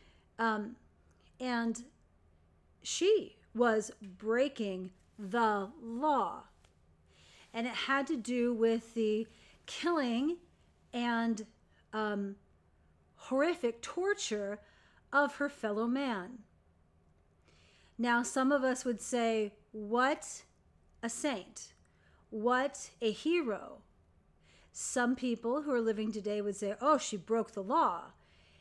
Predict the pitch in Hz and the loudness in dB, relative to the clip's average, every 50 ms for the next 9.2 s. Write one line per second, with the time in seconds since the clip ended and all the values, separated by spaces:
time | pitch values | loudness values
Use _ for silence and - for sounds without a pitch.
0 | _ _ - 214 220 226 226 - - - 240 233 196 226 214 202 294 330 320 294 | _ _ -8 -4 -2 -2 -2 -2 -2 -2 -2 -2 -2 -2 -4 -2 0 2 4 4
1 | 277 240 - - 247 208 233 226 220 220 214 - - 254 240 233 226 - - - | 4 2 -2 -4 -4 0 0 2 0 0 -2 -4 -2 0 0 0 0 -2 -6 -4
2 | 202 202 226 269 277 - 226 220 - - - 277 285 277 269 240 190 180 185 202 | -4 -4 -4 -6 -4 -4 -6 -6 -6 -8 -6 -4 -2 0 0 0 0 -2 -2 -4
3 | 269 320 311 - - - - _ _ _ _ _ - - - - - - - 240 | -4 -4 -4 -8 -10 -12 -16 _ _ _ _ _ -20 -20 -20 -20 -18 -8 -4 0
4 | 240 240 247 254 254 240 - - 277 269 269 269 269 269 262 - - 254 247 240 | 0 0 0 0 -2 -2 -2 0 0 2 2 2 2 0 0 -2 -2 -2 0 2
5 | 240 233 233 247 - 233 220 220 220 220 - 247 233 226 - 233 226 - 262 277 | 2 2 2 0 0 0 0 0 0 0 -2 -4 -4 -2 -2 -4 -4 -2 -2 -2
6 | 285 285 - 233 226 - 214 208 220 220 - 226 220 214 - - 269 277 262 254 | -2 -2 -2 -4 -4 -4 -6 -6 -6 -4 -2 -2 -2 -2 -4 -6 -4 -4 -2 -2
7 | 220 208 202 208 240 302 285 - - - - - - - - - 226 233 262 349 | -4 -4 -2 -2 -4 -4 -4 -6 -14 -18 -20 -20 -20 -18 -8 -4 0 2 2 4
8 | 466 494 - - 277 262 254 254 240 247 247 247 247 247 - - - 240 233 233 | 4 4 2 2 0 0 0 0 0 0 0 0 0 0 -2 -2 -2 0 0 0
9 | 233 226 226 | 0 -2 -4